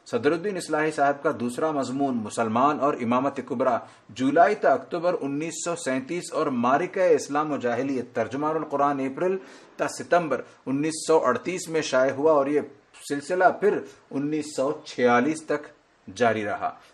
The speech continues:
मौलाना सदरुद्दीन इस्लाही साहब इन चार हजरात में से एक थे जिन्होंने उन्नीस सौ अड़तीस में मौलाना मौदूदी साहब की इस पहली पुकार पर लब्बैक कहा,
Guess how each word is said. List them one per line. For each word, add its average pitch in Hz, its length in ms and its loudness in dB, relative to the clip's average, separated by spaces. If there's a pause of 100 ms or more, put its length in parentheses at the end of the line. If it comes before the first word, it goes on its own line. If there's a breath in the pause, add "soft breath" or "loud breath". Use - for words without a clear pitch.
(120)
मौलाना 117 280 -2
सदरुद्दीन 123 500 -2
इस्लाही 123 380 -4
साहब 127 360 -4
इन 117 120 -4
चार 123 280 0
हजरात 120 380 -2
में 127 80 -6
से 123 160 -8
एक 127 220 -6
थे 147 200 0 (420 loud breath)
जिन्होंने 135 480 0
उन्नीस 143 420 -2
सौ 151 140 4
अड़तीस 127 380 -2
में 151 120 -6
मौलाना 131 380 -2
मौदूदी 135 400 -6
साहब 139 380 -4
की 147 80 -8
इस 139 160 -10 (140)
पहली 151 320 -2
पुकार 143 380 6
पर 139 180 -2
लब्बैक 120 480 -2
कहा, 147 320 4